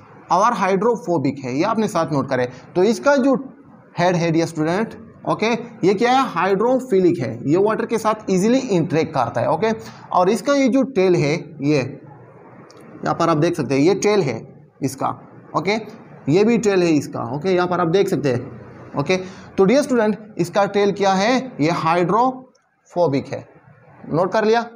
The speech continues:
ओके। तो डियर student, आप discuss करते हैं protein, Okay। डियर स्टूडेंट,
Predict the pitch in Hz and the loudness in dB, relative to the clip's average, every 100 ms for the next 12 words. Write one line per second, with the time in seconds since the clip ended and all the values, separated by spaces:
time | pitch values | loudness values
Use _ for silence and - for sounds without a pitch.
0 | - 185 - 127 - - - - 214 285 | -4 -4 -2 -6 -8 -20 -10 -2 0 0
1 | 285 247 254 240 208 214 202 196 214 170 | 0 -2 0 -2 0 -2 -6 -6 -4 -4
2 | 202 196 190 202 208 165 120 - 147 165 | -4 -2 -2 0 0 0 -2 -8 -8 -4
3 | 233 254 - - - - - - - - | -4 -4 -12 -20 -20 -20 -20 -20 -20 -20
4 | - - - - - - - - - - | -20 -20 -20 -20 -20 -20 -20 -20 -20 -20
5 | - - - - - - - - - - | -20 -20 -20 -20 -20 -20 -20 -20 -20 -20
6 | - - - - - - - - - - | -20 -20 -18 -20 -20 -20 -18 -18 -18 -18
7 | - - - - - - - - - - | -20 -20 -20 -18 -18 -18 -18 -18 -18 -20
8 | - - - 151 240 240 190 165 170 - | -20 -8 0 2 2 2 2 2 0 -4